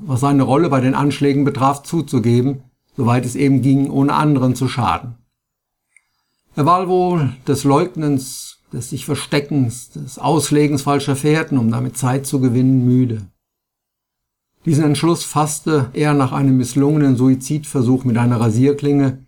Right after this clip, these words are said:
die er in den Sohlen seiner Schuhe in die Zelle einschmuggeln konnte.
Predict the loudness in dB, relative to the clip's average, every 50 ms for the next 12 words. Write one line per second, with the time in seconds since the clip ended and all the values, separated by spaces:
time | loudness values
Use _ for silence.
0 | _ _ _ _ _ _ _ _ _ _ -2 0 2 2 2 2 2 2 2 2
1 | 2 2 4 4 4 4 4 4 2 2 0 0 0 0 2 2 4 4 2 2
2 | 2 2 2 0 0 0 0 0 2 0 0 -2 -4 -6 -8 -6 -6 -6 -4 -2
3 | -4 -4 -4 -4 -4 -4 -4 -4 -6 -8 -10